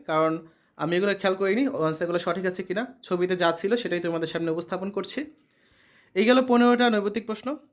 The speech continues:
তারপর, আহ, বহু নির্বাচনী প্রশ্ন। দশটা থাকবে এক কথায় উত্তর দাও এই ধরনের প্রশ্ন। এই দশ আর পনেরো মোট হচ্ছে কত? পঁচিশ নাম্বার তোমাদের নৈর্ব্যক্তিক অংশ গেল। তারপর দেখো, রচনামূলক অংশে যে পঁচাত্তর নাম্বার থাকবে, এর মধ্যে সংক্ষিপ্ত প্রশ্ন থাকবে দশটা।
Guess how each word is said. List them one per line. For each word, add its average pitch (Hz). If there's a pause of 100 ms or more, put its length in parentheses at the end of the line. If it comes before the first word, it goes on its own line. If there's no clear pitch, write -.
তারপর, 170
আহ, 156
বহু 190
নির্বাচনী 208
প্রশ্ন। 185 (480)
দশটা 208
থাকবে 254 (160)
এক 196
কথায় 240
উত্তর 196
দাও 214
এই 180
ধরনের 175
প্রশ্ন। 170 (840)
এই 208
দশ 302
আর 247
পনেরো 233
মোট 208
হচ্ছে 220
কত? 208 (220)
পঁচিশ 208
নাম্বার 226
তোমাদের 180
নৈর্ব্যক্তিক 175
অংশ 160
গেল। 110 (720)
তারপর 220
দেখো, 262 (560)
রচনামূলক 262
অংশে 233
যে 233
পঁচাত্তর 220
নাম্বার 208
থাকবে, 175
এর 185
মধ্যে 202 (360)
সংক্ষিপ্ত 233
প্রশ্ন 226
থাকবে 208
দশটা। 156